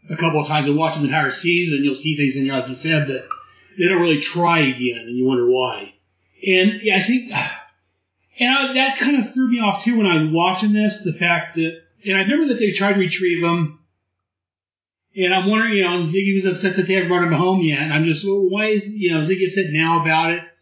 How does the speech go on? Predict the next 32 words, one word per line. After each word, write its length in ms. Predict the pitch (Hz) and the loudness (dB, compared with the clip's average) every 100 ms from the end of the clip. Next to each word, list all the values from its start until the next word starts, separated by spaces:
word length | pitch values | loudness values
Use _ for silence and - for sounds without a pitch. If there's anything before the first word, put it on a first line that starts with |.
| _ - | _ -14
It's 140 | 139 | -6
been 180 | 180 175 | 0 0
a 40 | 170 | 2
couple 280 | 185 180 | 0 2
of 60 | 160 | 2
weeks. 640 | 160 165 165 - - - - _ _ _ _ _ _ _ _ | 2 0 -2 -4 -6 -10 -20 _ _ _ _ _ _ _ _
And 140 | 165 165 | -2 0
then 120 | 190 | 2
when 100 | 180 | 2
I 40 | 160 | 0
was 80 | |
doing 200 | 170 170 | 0 0
research 300 | 180 180 175 | 0 2 0
on 100 | 165 | 0
this 160 | 160 156 | 0 0
episode, 720 | 196 196 175 170 147 139 - _ _ _ _ - - | 0 0 -4 -2 -2 -2 -6 _ _ _ _ -12 -2
uh, 140 | 165 | 0
yesterday 480 | 147 156 190 185 170 | 2 2 0 0 0
I 60 | 147 | 0
found 280 | 170 156 151 | 0 2 2
out 160 | 151 151 | 0 0
that 100 | 147 | -2
it 60 | |
was 120 | 139 151 | 0 2
actually 400 | 151 151 156 151 | 2 2 0 0
the 200 | 151 139 | -2 -2
first 220 | 180 - | -2 0
episode 260 | 160 - 151 | -2 0 0
recorded 480 | 135 - 160 147 156 | 0 0 -2 -2 -2
after 340 | 160 156 156 | -2 -2 -2
the 320 | 135 147 143 - | -2 -4 -6 -10
pilot. 300 | 170 202 | -2 0